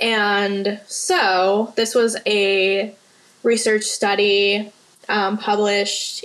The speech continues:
in twenty sixteen by Russell and Bohan. Um, and they were talking about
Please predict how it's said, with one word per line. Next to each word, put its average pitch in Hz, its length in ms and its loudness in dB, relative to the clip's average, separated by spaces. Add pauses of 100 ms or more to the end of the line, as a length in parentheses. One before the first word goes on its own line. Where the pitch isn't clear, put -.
in 190 480 -2
twenty 233 220 -2
sixteen 285 600 -2
by 214 200 2
Russell 208 480 2
and 202 340 -2
Bohan. 196 540 -2 (600)
Um, 208 720 -2 (200)
and 202 540 -2
they 359 520 0
were 262 220 2
talking 208 480 -2
about 226 600 -2